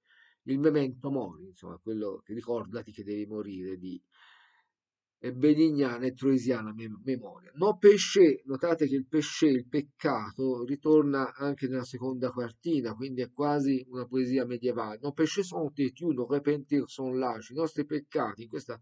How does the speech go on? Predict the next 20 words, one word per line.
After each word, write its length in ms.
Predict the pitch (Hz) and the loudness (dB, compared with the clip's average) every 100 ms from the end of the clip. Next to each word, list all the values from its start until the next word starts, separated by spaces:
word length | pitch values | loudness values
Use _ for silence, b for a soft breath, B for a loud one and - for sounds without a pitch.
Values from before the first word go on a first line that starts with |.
| B B B B B B _ _ _ _ _ 143 | B B B B B B _ _ _ _ _ 2
opposizione 720 | 135 143 - 165 156 135 120 | 4 2 6 8 8 8 2
tra 280 | 117 110 - | -4 -6 -8
apparente, 800 | 113 113 - 135 147 143 127 113 | -12 -14 -4 2 4 4 0 -8
tra 180 | 104 107 | -14 -12
peccati 500 | 120 110 - 131 123 | -12 -10 -6 -6 -6
e 80 | 110 | -10
pentimenti, 580 | 120 117 113 127 113 113 | -10 -10 -8 -6 -6 -4
i 20 | |
nostri 260 | 147 - 139 | -4 -4 -6
peccati 440 | 147 143 165 143 | -6 -4 -6 -6
sono 260 | - 131 127 | -8 -8 -6
testardi, 800 | 131 - - 143 127 104 92 98 | -8 -8 -6 -2 -2 -4 -12 -14
i 100 | - | -14
nostri 380 | 113 123 - 127 | -10 -10 -8 -8
pentimenti 760 | 135 127 110 127 135 127 113 117 | -4 -6 -6 -4 -2 -2 -6 -10
sono, 560 | - 113 113 113 104 - b b b b b b b b b _ | -8 -10 -8 -6 -8 -12 b b b b b b b b b _
eh, 420 | 117 117 113 113 104 B B B B B B B B B B B _ _ _ _ - | -8 -4 -2 -4 -6 B B B B B B B B B B B _ _ _ _ -4
lâche, 280 | 131 120 117 | 0 0 -2
sono 280 | - 131 127 | -6 -6 0
vigliacchi, 800 | 139 131 143 117 110 - 110 | 0 2 2 2 -2 -12 -14